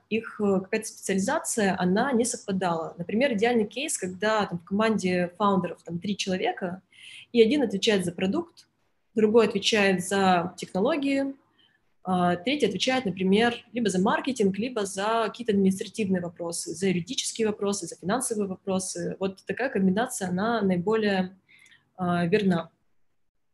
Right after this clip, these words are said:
А, если мы говорим, а, про следующий пункт, это справедливая оценка входа.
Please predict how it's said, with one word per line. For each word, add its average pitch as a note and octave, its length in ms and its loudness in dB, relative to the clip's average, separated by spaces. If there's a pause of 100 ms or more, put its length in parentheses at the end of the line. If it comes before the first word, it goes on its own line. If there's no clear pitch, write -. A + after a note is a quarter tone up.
(840)
А, G3 160 2
если B3 300 2
мы A3 80 6
говорим, B3+ 440 2 (160)
а, G3 680 2 (240)
про G3+ 80 0
следующий G#3 440 4
пункт, E4+ 320 -4
это G#3+ 600 0
справедливая A3+ 960 2 (420)
оценка A3+ 400 0
входа. F3 500 -2